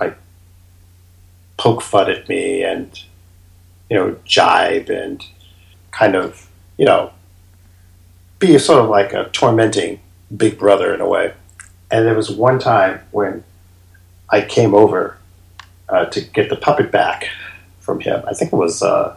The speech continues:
Sully, 'cause he and Jerry had just done Biff and Sully. And he just, he was laying on the, on the, on the, on the floor because Sesame Street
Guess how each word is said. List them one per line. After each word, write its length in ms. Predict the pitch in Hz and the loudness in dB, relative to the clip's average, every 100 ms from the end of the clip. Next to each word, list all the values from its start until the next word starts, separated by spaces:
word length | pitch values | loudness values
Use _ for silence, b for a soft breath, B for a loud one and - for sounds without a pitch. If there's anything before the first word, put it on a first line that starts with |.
| - | -12
Sully, 400 | - - 101 - | 0 4 4 2
'cause 180 | 104 - | -4 -2
he 100 | 120 | 0
and 100 | - | 2
Jerry 240 | 101 92 | 2 2
had 100 | 87 | -2
just 200 | 90 85 | -4 -6
done 160 | 90 90 | -6 -6
Biff 220 | - - | -6 -6
and 120 | 98 | -6
Sully. 280 | - 98 87 - b b b b b _ - | 0 0 0 -8 b b b b b _ 4
And 420 | 131 127 123 - - _ _ _ _ | 6 6 4 -4 -18 _ _ _ _
he 160 | - 143 | -4 0
just, 280 | 151 139 - | 2 0 4
he 60 | 139 | 6
was 120 | 123 | 6
laying 220 | 143 135 | 6 6
on 100 | 113 | 4
the, 220 | 107 - - 104 | 0 -2 -4 -4
on 100 | 98 | -2
the, 60 | |
on 200 | 98 98 | 0 0
the, 160 | 92 87 - | -2 -6 -2
on 100 | 101 | -2
the 60 | |
floor 500 | - 117 117 87 82 - | 0 4 6 4 0 -4
because 260 | 104 107 - | 0 2 2
Sesame 280 | - 104 | 2 2
Street 380 | - - 90 - | 0 0 -2 -4